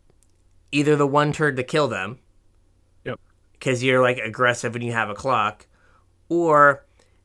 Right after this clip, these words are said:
Speaker 1: you need the one turn to get down your Boromir so you can sacrifice
Speaker 2: Mm-hmm.
Speaker 1: it so their stuff's indestructible.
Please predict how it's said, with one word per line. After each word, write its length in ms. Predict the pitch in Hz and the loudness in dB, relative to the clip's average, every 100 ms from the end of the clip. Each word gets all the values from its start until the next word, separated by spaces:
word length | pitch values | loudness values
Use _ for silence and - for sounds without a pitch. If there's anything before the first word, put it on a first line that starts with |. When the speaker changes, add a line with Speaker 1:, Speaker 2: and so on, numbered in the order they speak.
| _ | _
Speaker 1:
you 160 | 135 | -6
need 260 | 147 147 127 | -2 -2 -2
the 220 | 143 135 | -2 -2
one 360 | 127 131 135 135 | -2 -2 -2 -2
turn 300 | - 143 135 | -4 -2 -2
to 80 | 127 | -2
get 160 | 135 | -4
down 200 | 131 127 | -2 -2
your 140 | 127 120 | -2 -4
Boromir 640 | 110 127 131 131 120 113 | -2 0 0 0 -4 -6
so 140 | - 117 | -8 -10
you 200 | 110 110 | -10 -10
can 400 | 120 110 104 113 _ _ _ _ _ - | -8 -8 -8 -14 _ _ _ _ _ -12
sacrifice 680 | - 123 135 135 123 120 - | 2 2 2 -2 -2 -4 -4
Speaker 2:
Mm-hmm. 80 | |
Speaker 1:
it 120 | - - | -10 -10
so 260 | 117 113 | -8 -6
their 160 | 113 110 | -6 -8
stuff's 340 | - 120 - | -8 -8 -8
indestructible. 760 | 123 110 - 107 - 98 95 | -10 -10 -8 -8 -8 -16 -18